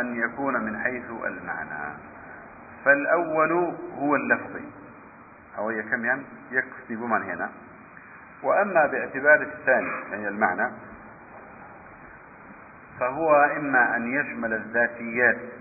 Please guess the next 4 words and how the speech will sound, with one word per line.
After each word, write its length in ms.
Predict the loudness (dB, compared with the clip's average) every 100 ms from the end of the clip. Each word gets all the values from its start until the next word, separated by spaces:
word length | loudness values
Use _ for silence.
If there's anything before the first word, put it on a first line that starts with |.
| -18 -20 -20 -20 -20 -20 -20 -20 -20 -20 -20 -20 -20 -6
كلها 500 | -2 2 4 4 0 -6 -18 -20 -20 -20 -20 -20 -20 -20 -20 -8 -4
أو 160 | 0
لا 280 | 6 6 6
يشمل. 420 | 2 -2 -6 -6